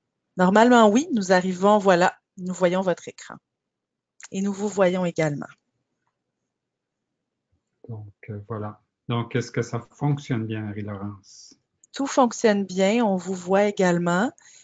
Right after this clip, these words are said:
Speaker 1: Merci à nouveau, docteur Blais, d'être avec nous par, euh, cette froide soirée. <laughs>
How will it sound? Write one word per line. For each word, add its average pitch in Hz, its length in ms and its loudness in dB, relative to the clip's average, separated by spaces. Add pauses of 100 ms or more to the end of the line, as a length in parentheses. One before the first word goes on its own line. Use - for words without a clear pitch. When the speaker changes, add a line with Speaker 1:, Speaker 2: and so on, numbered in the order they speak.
(160)
Speaker 1:
Merci 202 560 2
à 254 100 6
nouveau, 208 380 0
docteur 190 420 0
Blais, 185 220 0
d'être 196 260 -4
avec 170 320 -6
nous 190 260 -4 (800)
par, 175 360 0
euh, 160 120 2
cette - 440 -4
froide 220 640 2
soirée. 180 640 0
<laughs> - 640 -6